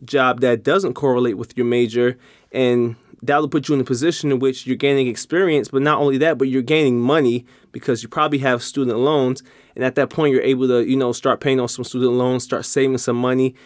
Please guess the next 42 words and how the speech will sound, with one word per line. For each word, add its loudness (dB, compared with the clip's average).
And 0
at 0
that 0
same 0
time, 0
you -4
can 0
sort 2
of, 0
um, 0
apply -2
for -2
jobs 0
that 0
falls 0
within -2
your -2
major. 0
And -2
if -16
a -2
position 0
comes 0
up 0
that -2
you -2
would 0
like 0
to -8
take, -2
then 2
you -2
can 2
leave 0
that 2
job 2
and -2
go 0
take -4
the 0
other 2
one. -6